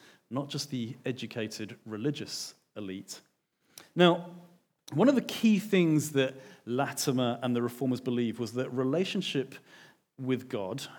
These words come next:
and God's word was for everyone, as I've said, and that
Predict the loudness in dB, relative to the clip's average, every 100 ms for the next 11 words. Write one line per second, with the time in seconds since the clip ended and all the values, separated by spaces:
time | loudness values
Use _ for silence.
0 | -4 0 2 2 2 0 -2 -4 -4 -6
1 | -6 -8 -6 -6 -4 -2 0 2 0 -2
2 | -6 -8 -4 -2 -4 -10 -20 -20 -8 -2
3 | -2